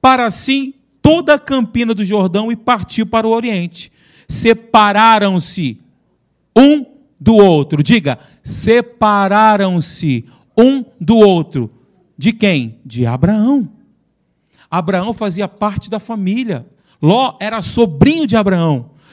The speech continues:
Ló saiu lá da terra dele, de Ur dos Caldeus, junto, junto com Abraão,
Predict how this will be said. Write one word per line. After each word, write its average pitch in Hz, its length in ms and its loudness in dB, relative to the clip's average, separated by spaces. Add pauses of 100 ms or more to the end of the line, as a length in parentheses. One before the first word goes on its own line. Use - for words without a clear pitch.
(200)
Ló 262 200 4
saiu 233 420 -2
lá 240 300 0
da 220 120 2
terra 202 340 2
dele, 196 300 2
de 156 160 -2
Ur 240 200 0
dos 190 160 -4
Caldeus, 190 560 2 (200)
junto, 190 640 2
junto 254 300 4
com 226 160 0
Abraão, 202 540 0